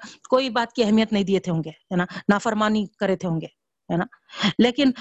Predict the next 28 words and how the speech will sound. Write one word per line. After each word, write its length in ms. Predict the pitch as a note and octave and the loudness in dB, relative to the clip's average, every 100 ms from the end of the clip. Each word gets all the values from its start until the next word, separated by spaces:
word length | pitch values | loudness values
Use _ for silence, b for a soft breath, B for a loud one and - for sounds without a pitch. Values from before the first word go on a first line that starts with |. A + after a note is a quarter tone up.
| G#3+ - | -10 -4
ہے 60 | G3+ | -2
نا، 100 | G#3 B - | -2 B 0
وصیت 420 | A#3 C4+ F4+ F4+ | 0 2 -2 0
کرے 220 | D#4 D#4 | 0 0
بولے 160 | D4 D4 | 0 -2
تو 140 | D4 | -2
وہاں 160 | C4 B3+ | 0 0
پر، 140 | C4 | 0
ہے 120 | A#3 | 0
نا، 160 | A#3+ C4+ - _ _ _ _ _ _ _ - | 0 -2 -6 _ _ _ _ _ _ _ -6
بہت 260 | F#3 G3+ | 0 0
سیریس 320 | - D#4+ F4 C#4+ | 0 -2 -2 -2
ہو 60 | |
جاتے 240 | G3+ D3+ E3 | -6 -8 -14
ہیں۔ 100 | F3+ _ _ _ _ _ _ - | -18 _ _ _ _ _ _ -6
وہ 60 | |
کیا 300 | - B3 A#3+ | -4 0 0
ہے 60 | B3 | 0
انسان 280 | A#3+ A#3+ A3+ | -4 -4 -4
کی 100 | A3 | -6
فطرت 340 | - G#3+ G3+ | -6 -6 -2
میں، 80 | G#3 | -2
اللہ 140 | F#3 | -2
بہتر 280 | F3 E3+ F3 | -2 -2 -2
جانے۔ 260 | D#3+ D3+ - _ _ _ _ _ _ _ B B B _ | -2 -4 -6 _ _ _ _ _ _ _ B B B _
تو 80 | - | 0
یہاں 340 | A3+ A3+ D4 | 2 2 0
پر 240 | D4 C4 | 0 0